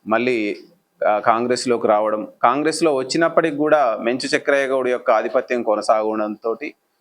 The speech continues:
సహించలేకున్నటువంటి కనకటి వెంకన్న గ్రూపు సభ్యులందరూ కూడా, "So, మెంచు చక్రయ్యని ఎలాగైనా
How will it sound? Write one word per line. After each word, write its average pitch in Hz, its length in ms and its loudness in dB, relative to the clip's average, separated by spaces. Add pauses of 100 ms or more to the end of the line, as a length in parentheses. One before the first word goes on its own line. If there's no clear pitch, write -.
సహించలేకున్నటువంటి 127 1500 0
కనకటి 110 320 -2
వెంకన్న 110 400 0
గ్రూపు 107 520 -4 (680)
సభ్యులందరూ 113 600 2
కూడా, 113 380 0 (640)
"So, 147 140 2
మెంచు 147 340 -2
చక్రయ్యని 156 500 2
ఎలాగైనా 135 640 0